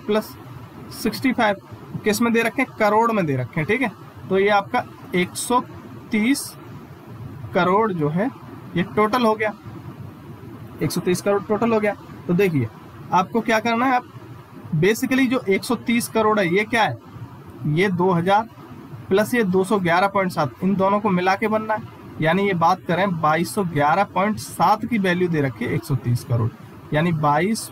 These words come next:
पॉइंट, बाईस सौ ग्यारह पॉइंट सात की वैल्यू एक सौ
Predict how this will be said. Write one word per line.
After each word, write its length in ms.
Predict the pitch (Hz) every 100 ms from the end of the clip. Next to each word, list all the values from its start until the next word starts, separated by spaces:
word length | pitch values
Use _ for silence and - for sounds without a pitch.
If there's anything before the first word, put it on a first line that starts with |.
| -
पॉइंट, 400 | 139 131 151 185 - 196
बाईस 440 | 151 147 170 -
सौ 100 | 190
ग्यारह 300 | 180 139 175 190
पॉइंट 300 | 143 143 147
सात 440 | - 160 135 - - - - - - -
की 140 | 180 185
वैल्यू 580 | 156 175 185 143 156 - -
एक 180 | 151 -
सौ 180 | -